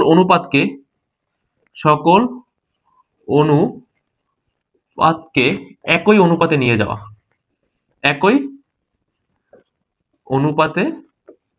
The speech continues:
নিয়ে যাওয়া। দুই নম্বর কাজ হচ্ছে তোমার, আহ, দুই নম্বর কাজ হচ্ছে যে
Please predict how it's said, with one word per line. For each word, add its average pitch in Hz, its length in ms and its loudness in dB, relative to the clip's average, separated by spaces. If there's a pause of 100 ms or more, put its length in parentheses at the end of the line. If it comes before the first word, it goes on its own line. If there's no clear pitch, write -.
(500)
নিয়ে 147 320 0 (720)
যাওয়া। 120 220 0 (3000)
দুই 156 260 2
নম্বর 190 220 2 (100)
কাজ 147 180 4
হচ্ছে 143 180 -4 (100)
তোমার, 110 220 2 (1500)
আহ, 110 240 6 (100)
দুই 143 120 2
নম্বর 180 240 4
কাজ 170 160 4
হচ্ছে 185 240 -2 (360)
যে 123 100 4